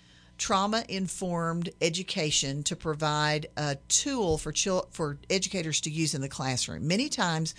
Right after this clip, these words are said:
a teacher knows that something may be wrong with a child. Maybe they're reclusive, maybe they've just dart out, out of the classroom and go down the hallway. And, and many times chil-, uh, a, an educator or an adult will say,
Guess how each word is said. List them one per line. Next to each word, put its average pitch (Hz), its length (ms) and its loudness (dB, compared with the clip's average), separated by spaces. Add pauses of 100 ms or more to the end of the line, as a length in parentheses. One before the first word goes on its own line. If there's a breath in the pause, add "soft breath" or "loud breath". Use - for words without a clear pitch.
(340 loud breath)
a 175 60 -4
teacher 233 380 2
knows 185 500 2
that - 180 -2
something 170 400 0
may 151 120 0
be 151 120 -2
wrong 139 240 -2
with 135 140 -8
a 135 40 -4
child. - 540 -6
Maybe 156 220 0
they're 151 120 0
reclusive, 208 800 0 (360 loud breath)
maybe 156 260 2
they've 143 320 2 (460 loud breath)
just - 400 0 (360)
dart 175 280 6
out, 180 220 2 (120)
out 175 140 2
of 160 80 -4
the 151 160 -2
classroom 180 520 2
and 147 120 0
go 170 100 4
down 180 220 4
the 143 60 2
hallway. 180 640 2
And, 139 200 -2 (320 loud breath)
and 180 240 0 (180)
many 254 320 0
times 214 380 0
chil-, 220 320 2 (140)
uh, 156 280 0
a, 160 180 2 (120)
an 165 140 0
educator 170 680 0
or 156 160 0
an 151 60 0
adult 170 380 4
will 160 80 0
say, 151 340 2